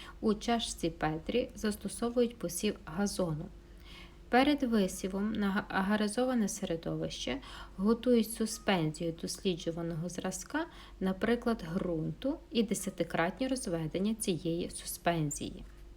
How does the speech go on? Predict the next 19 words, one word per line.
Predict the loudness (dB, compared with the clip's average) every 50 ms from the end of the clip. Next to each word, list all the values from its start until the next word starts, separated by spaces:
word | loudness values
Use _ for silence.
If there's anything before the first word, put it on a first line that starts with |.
| -20 -20 -18 -18 -16 -16 -16 -16 -16 -14 -8
Для | -2 2 6 6 6 6
розведення | 6 4 2 2 2 2 2 2 2 2 0 0 0 0 -2 -4 -4
використовують | -4 -4 -2 0 2 2 2 0 -2 0 0 0 2 2 2 0 -2 -2 -4 -4
водопровідну | -2 0 0 2 0 0 0 0 0 2 2 2 2 0 0 -2 -2
воду, | 0 0 -2 -2 -2 -6 -10 -12 -14 -18 -18 -18 -18 -18 -8 -4
фізіологічний | -2 0 2 4 4 4 6 6 4 4 2 2 2 2 4 4
розчин | 4 4 2 0 -2 -4 -4 -4 -4 -4 -4
або | -4 -2 2 4 4
рідке | 4 4 0 -2 0 2 2
поживне | 2 2 0 -2 0 0 0 0 0 0 -2
середовище, | -4 -4 -4 -4 -4 -4 -4 -4 -6 -6 -4 -6 -6 -6 -8 -6 -4 -4 -4 -4 -6 -12 -14 -14 -12 -2 2
яке | 2 2 4 4 4 4 4 4 2 0
найчастіше | 2 4 4 4 2 2 0 -2 -2 -2 0 0 0 2 0 -2 -4 -4 -2
наливають | -2 0 0 0 2 2 4 4 4 4 2 0 -4 -16 -18 -16 -16 -18 -2 4
по | 8 8 8 8
дев'ять | 8 4 4 4 6 4 4 2 2 2 2
мілілітрів | 4 4 4 2 0 0 2 0 -2 -2 -2 -2 -2 -2 -2 -2 -2
у | -4 -2
пробірки | 0 0 0 0 0 2 2 2 0 0 0 -2 -2 -2